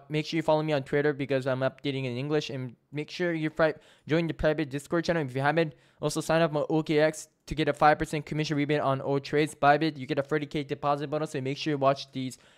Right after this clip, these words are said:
perks. So thank you so much for watching, guys. See you guys in the next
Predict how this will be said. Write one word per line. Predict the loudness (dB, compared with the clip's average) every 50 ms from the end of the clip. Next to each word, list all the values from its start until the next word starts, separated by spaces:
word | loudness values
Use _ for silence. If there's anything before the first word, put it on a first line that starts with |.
| _ _
perks. | 0 0 0 -2 -6 -14 -18 _ _ _ _ _ _
So | 4 6 6 8 6 4
thank | 2 -2 -2 -2
you | -2 -2
so | 0 2
much | 2 2 2 2
for | 2
watching, | 2 4 4 4 4 2 2
guys. | 4 4 4 4 2
See | 0 -2
you | 0
guys | 2 0 0 0
in | -2
the | -4 -2
next | -4 -4 -6 -10